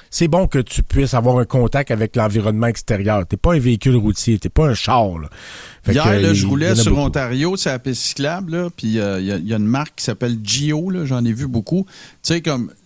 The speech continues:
Speaker 2: je, le mien, là, il ressemble à un vélo, OK ? Je veux dire, il ressemble, il, non, il rappelle un vélo,
Speaker 1: Ouais.
Speaker 2: OK ? Bon. Euh, c'est sûr qu'il y en a. Je vais te donner un exemple. La compagnie Gio,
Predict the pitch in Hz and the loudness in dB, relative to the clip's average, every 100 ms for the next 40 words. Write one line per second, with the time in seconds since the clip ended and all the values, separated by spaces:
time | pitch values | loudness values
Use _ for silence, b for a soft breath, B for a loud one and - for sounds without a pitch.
0 | 104 90 - 76 - _ _ _ _ - | -14 -10 -10 -12 -20 _ _ _ _ -4
1 | 127 139 160 196 254 226 214 190 117 - | -2 2 2 2 0 -2 -4 -4 -4 -2
2 | 165 151 127 107 98 92 80 - _ _ | -2 -2 -2 -2 -2 -4 -4 -8 _ _
3 | - 117 147 - _ _ _ _ - 92 | -6 -4 -4 -8 _ _ _ _ -14 -4
4 | 113 107 135 165 147 - 165 160 98 139 | -2 0 -2 -2 -2 0 -2 -2 -2 -2
5 | 143 151 92 - - 160 175 196 165 220 | -2 -6 -6 -8 -6 -4 -2 -4 -2 -2
6 | 233 165 117 113 104 98 120 82 - - | 0 -2 -2 -2 -2 -2 0 -2 -6 -10
7 | - 147 214 _ _ - 95 - _ b | -4 -2 -4 _ _ -6 -6 -6 _ b
8 | b b 107 - - 147 - 294 233 160 | b b -4 -2 -4 -2 -2 -2 -2 -2
9 | 127 143 196 233 _ 113 107 143 160 160 | -2 -2 -2 -4 _ -8 -4 -2 0 0
10 | 117 98 92 98 120 180 170 185 214 247 | -2 -2 -4 -6 -4 -2 -2 0 0 -2
11 | 139 170 175 170 | -2 -2 0 -2